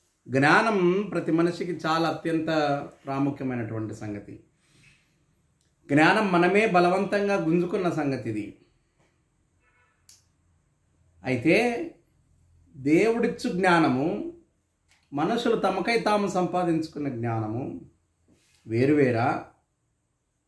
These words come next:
ఆలోచించాల్సి ఉంది. మరి ఈ దినం మన అంశం ఏంటంటే దేవుడిచ్చే జ్ఞానం,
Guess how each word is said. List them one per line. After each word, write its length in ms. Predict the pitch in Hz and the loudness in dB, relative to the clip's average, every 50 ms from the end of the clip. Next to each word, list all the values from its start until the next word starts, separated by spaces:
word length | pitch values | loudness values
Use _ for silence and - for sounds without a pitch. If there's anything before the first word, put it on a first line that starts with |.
| _ _ _ _ _ _ _ _ _ - _ - | _ _ _ _ _ _ _ _ _ -20 _ -10
ఆలోచించాల్సి 1040 | 143 139 135 120 113 - 131 120 110 113 110 110 104 - - 113 117 123 - - - | -8 -8 -8 -8 -8 -8 -8 -6 -6 -4 -6 -6 -6 -8 -8 -8 -8 -8 -8 -10 -12
ఉంది. 440 | 113 104 101 95 101 104 107 - - _ - _ _ _ _ _ _ _ _ _ _ _ _ _ _ _ _ _ _ _ _ _ _ _ _ _ _ _ _ _ _ _ _ _ _ _ _ _ _ _ _ _ _ _ _ _ _ _ _ _ _ _ _ _ _ _ _ _ _ | -10 -10 -8 -6 -6 -8 -8 -10 -14 _ -20 _ _ _ _ _ _ _ _ _ _ _ _ _ _ _ _ _ _ _ _ _ _ _ _ _ _ _ _ _ _ _ _ _ _ _ _ _ _ _ _ _ _ _ _ _ _ _ _ _ _ _ _ _ _ _ _ _ _
మరి 680 | 151 165 175 170 160 147 135 120 113 104 104 104 107 - _ _ _ _ _ _ _ _ _ _ _ _ _ - | 4 6 6 8 8 6 6 4 2 0 -2 -4 -8 -12 _ _ _ _ _ _ _ _ _ _ _ _ _ -6
ఈ 140 | 120 131 156 | -4 -2 -2
దినం 280 | 156 185 196 190 180 | 0 0 0 0 0
మన 100 | 170 160 | 0 2
అంశం 340 | 151 156 156 156 160 160 160 | 2 2 0 0 -4 -6 -4
ఏంటంటే 400 | 151 143 139 143 151 151 156 196 | -4 -4 -4 -4 -6 -6 -6 -6
దేవుడిచ్చే 720 | 175 147 131 139 151 175 190 196 180 190 - - 190 180 | -6 -2 2 4 4 4 4 2 0 -2 -4 -4 -4 -4
జ్ఞానం, 480 | 143 139 143 139 123 117 107 98 - | -2 -2 -2 -2 -2 -2 -4 -8 -10